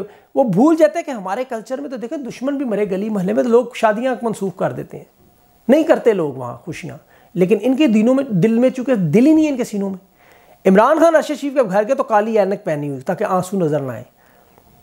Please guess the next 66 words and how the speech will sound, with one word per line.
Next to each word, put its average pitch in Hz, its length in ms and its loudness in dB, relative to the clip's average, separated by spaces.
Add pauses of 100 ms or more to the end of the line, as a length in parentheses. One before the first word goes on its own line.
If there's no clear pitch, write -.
ये 214 60 6
पुरस्रार 208 720 2
खामो-, 202 380 0
खामोशी 196 380 -2
जो 220 80 2
इमरान 180 300 2
खान 196 180 -4
की 233 80 -6
बिल्कुल 311 280 2
ऐसे 233 280 2
है, 208 100 0
मुझे 185 220 -2
लग 220 200 2
रहा 247 100 0
है 240 80 -6 (280)
एक 190 240 2
बड़ा 247 200 6
तूफान 214 640 -2
आना 143 200 -6
है, 127 280 -14
उससे - 200 -12
पहले 196 240 -4
सन्नाटा 156 500 -4
होता 135 220 -6
है। - 60 -16
और 156 100 -8
मैं 175 100 4
आपको 180 140 -2
लिख 262 160 -2
के 269 100 4
देता 175 200 -4
हूँ, 180 120 -4 (320)
इमरान 180 300 4
खान 226 160 0
इस 196 80 -6
वक्त 180 140 -2
वाकई 165 360 0
शदीद 175 400 0
ज़ख्मी 175 460 2
है, 117 120 -8 (760)
इन 180 80 6
लोगों 196 180 4
को 214 60 0
छोड़ेगा 208 380 0
नहीं। 196 120 -8 (920)
और 180 100 4
लोग 311 280 6
भी 381 60 6
डिमांड 240 340 4
कर 196 120 4
रहे 165 100 -2
हैं, - 160 -10
"खान 202 200 0
साहब 269 200 0
लॉन्ग 240 260 4
मार्च 220 220 0
का 220 100 -2
ऐलान 185 280 -2
करें, 208 160 -4
अपने 196 200 -4
गम 175 180 -4
और 165 60 -2
गुस्से 165 200 -6
का 170 100 -4
इजहार 139 260 -4
करें।" 226 200 0